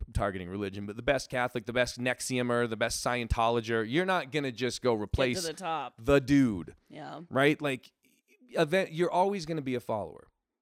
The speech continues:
Speaker 1: because you're subscribing to something that is saying, "You're not the answer.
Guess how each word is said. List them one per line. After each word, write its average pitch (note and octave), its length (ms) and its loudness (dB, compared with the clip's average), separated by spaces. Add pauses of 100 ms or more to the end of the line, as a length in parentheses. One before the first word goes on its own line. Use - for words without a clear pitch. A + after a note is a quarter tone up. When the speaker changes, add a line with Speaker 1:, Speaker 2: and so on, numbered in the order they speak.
Speaker 1:
because C3 340 0
you're A#2+ 140 0
subscribing C#3 640 -2
to C#3 60 -6
something A#2 440 -6
that G2+ 140 -6
is G#2 100 -8
saying, G#2 420 -6 (1040)
"You're C#3 360 2
not A2 380 -2 (880)
the A#2+ 180 -2
answer. - 440 -8